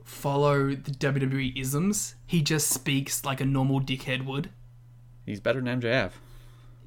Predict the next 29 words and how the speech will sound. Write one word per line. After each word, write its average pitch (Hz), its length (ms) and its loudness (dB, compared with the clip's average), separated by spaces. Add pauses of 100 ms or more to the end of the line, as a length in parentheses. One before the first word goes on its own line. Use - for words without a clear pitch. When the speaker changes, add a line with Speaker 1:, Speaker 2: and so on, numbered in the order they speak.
(160)
Speaker 1:
Mm, 143 640 -8
yeah, - 160 -14
no. - 580 -10
Um, 143 420 2
Speaker 2:
He 131 120 6
actually 110 300 4
is, 95 200 4
legitimately. 104 460 0
This 113 120 2
was 160 120 0
a 117 60 0
better 104 200 6
promo 95 380 4
than 92 160 -4
the 95 60 -4
shit 95 280 0
M 92 160 4
J 90 100 -2
F 92 120 -2
has 95 100 -4
been 87 160 -8
doing 87 200 -6
on 85 260 -10
Dynamite 90 400 -6
lately. 170 120 -2
Speaker 1:
Nah, 165 360 2
I 147 40 0
like, 143 240 0 (220)
no, 131 280 -6